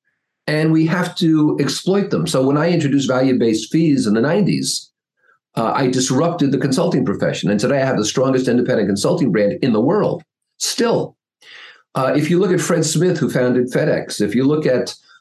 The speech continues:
um, uh, Dyson, uh, which does airflow products, uh, if you look at Jeff Bezos at Amazon or, or Gates at, uh, Microsoft or Steve Jobs at Apple,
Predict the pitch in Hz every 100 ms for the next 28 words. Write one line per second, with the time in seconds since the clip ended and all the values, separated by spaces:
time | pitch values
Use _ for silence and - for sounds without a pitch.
0 | _ 117 110 110 113 90 135 - - -
1 | 117 104 101 143 160 - 95 80 - -
2 | _ 110 101 107 107 - - 123 - -
3 | 147 147 135 107 85 - 76 - - -
4 | - - - - - 117 127 135 139 165
5 | 131 143 135 - 131 143 131 92 92 -
6 | 135 143 143 113 78 - 67 101 98 113
7 | 107 110 98 135 131 139 - - 117 92
8 | - 104 110 127 131 123 120 117 - -
9 | 113 107 101 135 123 123 113 104 117 131
10 | 131 123